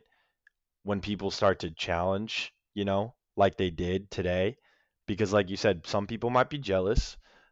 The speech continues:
or some people might wanna fud it just because they, they envy it, or, or for whatever, you know, reason that they have for doing that. But I just really hope that the community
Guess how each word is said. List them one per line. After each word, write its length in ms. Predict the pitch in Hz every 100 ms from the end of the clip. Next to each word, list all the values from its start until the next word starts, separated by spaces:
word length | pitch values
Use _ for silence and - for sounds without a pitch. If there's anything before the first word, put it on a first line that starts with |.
| _
or 80 | 101
some 200 | - 101
people 560 | 110 95 104 101 95 - _ _ -
might 160 | 98 98
wanna 220 | 107 117
fud 300 | 110 - 101
it 200 | 104 113 - _ -
just 200 | 104 -
because 420 | 95 104 90 87 -
they, 260 | 95 95
they 240 | 78 98 -
envy 400 | 95 92 95 101
it, 120 | -
or, 240 | 95 95 95
or 280 | 92 92 92 _ _
for 240 | - 110
whatever, 640 | 101 104 107 98 104 101 92 _
you 100 | 104
know, 120 | 98 92
reason 680 | 90 101 98 95 95 95 107
that 120 | 92
they 140 | 92 90
have 320 | 87 90 90
for 180 | - 90
doing 360 | 87 90 90
that. 280 | 95 95 - - - - - -
But 100 | 113
I 100 | 120
just 260 | 120 107 95 90 90
really 340 | 104 107 104 101
hope 280 | 98 95
that 100 | -
the 60 | -
community 600 | - 101 98 92 95 90